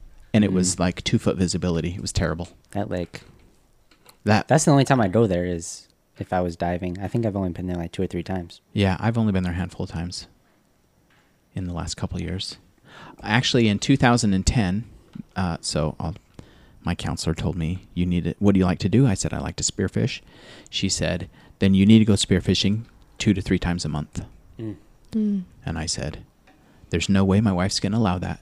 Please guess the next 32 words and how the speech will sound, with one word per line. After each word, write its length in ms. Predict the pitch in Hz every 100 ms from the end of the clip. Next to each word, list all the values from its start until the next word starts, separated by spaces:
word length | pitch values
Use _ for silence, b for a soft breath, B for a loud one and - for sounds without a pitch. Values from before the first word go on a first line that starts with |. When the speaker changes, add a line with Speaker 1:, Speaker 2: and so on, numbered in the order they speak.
| -
Speaker 1:
And 120 | 104
she 120 | -
goes, 280 | 87 85 92 101
"If 140 | 104
she 200 | - -
has 180 | 90 92
a 40 | -
problem 220 | 90 101
with 140 | 107
it, 100 | 160
you 80 | -
tell 180 | 98 90
her 100 | 90
to 80 | 101
talk 160 | 90
to 100 | -
me." 200 | 113 95 - - - b b -
I 80 |
said, 300 | 80 - - -
"Okay." 380 | 101 - 156 - _ b b b
And 160 | - 87
I 80 | 87
went 220 | 90 104
home 220 | 117 143
and 100 | 87
I 60 | 90
said, 380 | - - 67 - - b b b b b b
"Hey, 400 | - 156 120 87 - _ _ _ _ _ -
my 80 | 98
counselor 280 | 127 123
said 160 | 120
I 40 | 107